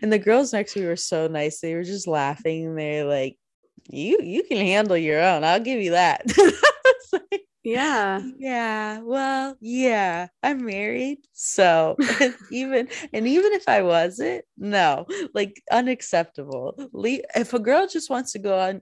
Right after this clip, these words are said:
Speaker 1: have a drink, she should. <laughs>
Speaker 2: Yeah, that's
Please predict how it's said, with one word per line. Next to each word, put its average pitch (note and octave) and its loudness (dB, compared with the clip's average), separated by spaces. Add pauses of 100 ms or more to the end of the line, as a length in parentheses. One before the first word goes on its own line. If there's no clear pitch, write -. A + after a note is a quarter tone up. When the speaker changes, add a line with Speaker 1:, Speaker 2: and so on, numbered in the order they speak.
Speaker 1:
have F3+ 0
a F3+ -10
drink, E3+ -8
she - -8
should. - -4
<laughs> - -20
Speaker 2:
Yeah, G3 4 (340)
that's B3 -2